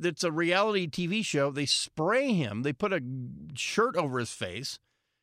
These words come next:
and they poison him. He is dead within minutes.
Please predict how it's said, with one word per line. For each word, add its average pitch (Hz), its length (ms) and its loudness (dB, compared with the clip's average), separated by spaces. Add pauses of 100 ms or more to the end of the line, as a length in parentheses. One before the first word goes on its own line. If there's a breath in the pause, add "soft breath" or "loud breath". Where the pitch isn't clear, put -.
(120)
and 143 180 0
they 151 100 2
poison 214 520 2
him. 175 260 2
He 170 200 -2
is 160 100 0
dead 160 240 2
within 160 260 0
minutes. 165 500 -4